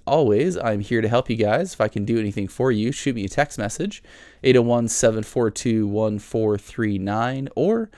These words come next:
book a free clarity call. Go to calendly dot com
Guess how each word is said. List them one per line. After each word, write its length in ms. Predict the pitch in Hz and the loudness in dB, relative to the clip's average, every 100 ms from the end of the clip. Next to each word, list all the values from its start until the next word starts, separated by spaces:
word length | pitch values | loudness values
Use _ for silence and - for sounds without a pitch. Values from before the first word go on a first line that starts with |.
| - - - | -20 -20 0
book 180 | 156 160 | 0 0
a 60 | 92 | -6
free 300 | - 135 117 | -2 0 0
clarity 520 | - 139 190 185 92 | 0 2 4 4 2
call. 360 | - 87 90 110 | 0 0 2 2
Go 160 | 104 | 0
to 60 | 95 | -2
calendly 720 | - 113 113 110 104 104 101 - | -2 0 0 -2 -2 -2 -4 -4
dot 360 | 95 90 - | -2 -2 -4
com 400 | - 104 98 98 | -2 0 0 -4